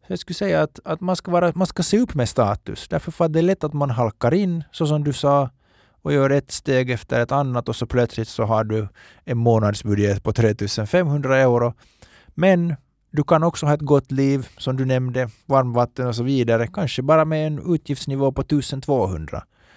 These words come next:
Och det leder till att du kan bli ekonomiskt oberoende. Och i det här statusspelet kommer du att bli en riktig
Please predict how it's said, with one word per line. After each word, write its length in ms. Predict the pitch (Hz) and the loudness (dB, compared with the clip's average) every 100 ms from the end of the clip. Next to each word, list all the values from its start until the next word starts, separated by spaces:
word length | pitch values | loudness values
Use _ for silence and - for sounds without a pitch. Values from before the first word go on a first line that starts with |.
| _ _ _ _ - | _ _ _ _ -4
Och 460 | 139 135 131 131 _ _ _ _ _ _ _ | 0 2 2 -2 _ _ _ _ _ _ _
det 240 | - 180 151 | -2 2 4
leder 280 | 151 143 131 | 4 4 2
till 120 | 135 | 0
att 60 | |
du 80 | 139 | -2
kan 160 | - 139 | -2 0
bli 100 | 135 | 0
ekonomiskt 500 | 131 147 147 139 - | -2 -2 0 -2 -6
oberoende. 880 | - 151 120 107 107 98 92 92 101 | -4 -2 0 0 0 -2 -4 -4 -8
Och 360 | - 135 127 - _ - | -4 0 0 -2 _ -6
i 80 | 139 | -2
det 80 | 113 | 0
här 100 | 123 | 0
statusspelet 880 | - 175 143 135 117 - 127 117 110 | 2 4 4 0 -4 0 0 2 -2
kommer 200 | 117 120 | -2 0
du 120 | 120 | 0
att 80 | 120 | 0
bli 260 | 123 120 | 0 0
en 100 | 104 | 0
riktig 600 | 107 117 - 110 104 101 | 0 -2 -2 -4 -2 -4